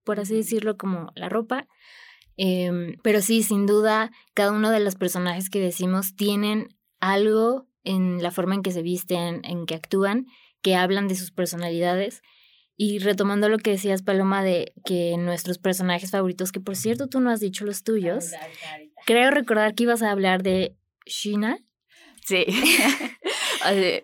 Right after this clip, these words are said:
Speaker 3: pero
Speaker 1: Sí.
Speaker 3: retomando lo de la moda, es que a mí me encanta <laughs> ese tema. Justo, o sea, como Clueless y Heathers, o sea, siento que la forma en, en las que se visten son icónicas y por eso se vuelven personajes icónicos, porque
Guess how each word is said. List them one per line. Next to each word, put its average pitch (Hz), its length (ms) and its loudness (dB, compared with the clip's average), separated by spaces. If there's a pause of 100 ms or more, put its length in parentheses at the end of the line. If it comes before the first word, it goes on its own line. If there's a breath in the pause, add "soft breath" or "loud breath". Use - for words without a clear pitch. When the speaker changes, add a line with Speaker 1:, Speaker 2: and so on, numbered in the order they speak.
(100)
Speaker 3:
pero 196 420 4
Speaker 1:
Sí. - 80 -6 (220)
Speaker 3:
retomando 208 500 2
lo 202 160 4
de 165 120 0
la 160 180 0
moda, 160 300 0
es - 100 -6
que - 100 -8
a 165 40 -2
mí 156 100 0
me 151 60 -4
encanta 160 340 -10 (120)
<laughs> - 340 -4
ese 180 240 -2
tema. 175 340 -2 (640 loud breath)
Justo, 214 320 2
o 196 60 4
sea, 196 180 4
como 185 480 0 (100)
Clueless 196 760 0
y 170 440 -2
Heathers, 185 500 2
o 175 100 -2
sea, 180 200 2
siento 202 320 0
que 180 200 -2
la 160 160 -2
forma 175 280 -2
en, 175 240 -4
en 156 200 -4
las 156 160 -6
que - 160 -6
se 156 100 -2
visten 165 340 0
son 165 280 -2
icónicas 160 800 -2
y 175 100 -2
por 165 200 0
eso 196 180 0
se 175 120 -2
vuelven 147 300 0
personajes 151 480 -6
icónicos, 156 400 -6
porque - 440 -10